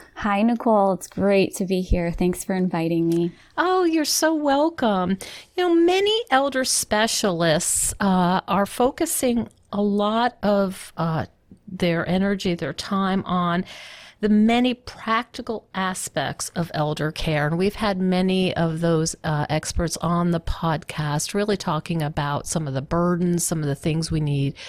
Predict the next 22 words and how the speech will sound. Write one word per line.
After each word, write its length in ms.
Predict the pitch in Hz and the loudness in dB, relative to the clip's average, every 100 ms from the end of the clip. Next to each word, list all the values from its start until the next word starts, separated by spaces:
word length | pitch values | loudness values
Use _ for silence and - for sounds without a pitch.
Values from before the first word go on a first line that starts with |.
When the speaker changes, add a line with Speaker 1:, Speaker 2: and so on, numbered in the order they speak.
| - | -10
Speaker 2:
to 180 | - 147 | -4 -2
anticipate 920 | 135 - 214 226 226 - 208 202 190 | -2 -2 -4 -2 -4 -4 -2 0 0
for 140 | - 170 | -2 -2
our 180 | 147 - | -2 0
elders 520 | 160 160 170 165 170 | 0 0 0 -2 -2
and 320 | 160 151 147 | 0 0 0
as 280 | 151 156 170 | 0 -2 -4
we 360 | 165 226 311 - | -4 -2 -2 0
age. 420 | 151 139 120 - - - - - - - | 0 0 -2 -8 -14 -14 -16 -18 -20 -6
Your 380 | 214 208 285 480 | 0 2 4 2
focus 960 | - - 185 165 - 147 139 160 - - _ | 0 0 0 0 0 0 0 -2 -4 -8 _
is 320 | 214 208 190 - _ _ _ _ - 175 | 2 2 2 -2 _ _ _ _ -14 0
different. 640 | 214 247 - 165 135 123 - - - - - - - | 0 0 -4 -4 -2 -4 -10 -16 -16 -18 -20 -20 -6
Uh, 320 | 185 170 165 - - | 0 2 0 -2 -6
your 500 | 190 180 185 294 494 | -4 0 2 4 2
focus 580 | - 190 170 - 160 - | 2 0 0 -2 -4 0
is 220 | 156 - - | -2 -2 -4
actually 500 | 214 - - 269 - | -4 -4 -2 0 0
about 560 | 190 170 160 160 - _ | -2 -2 -2 -2 -4 _
loving 1000 | 160 175 175 180 220 320 302 180 117 123 - - - | -6 -2 0 2 4 4 2 0 0 -6 -14 -18 -8
your 320 | 165 156 135 | -2 0 0
elder. 680 | 143 131 123 175 101 92 - | -4 -4 -4 -4 -4 -4 -8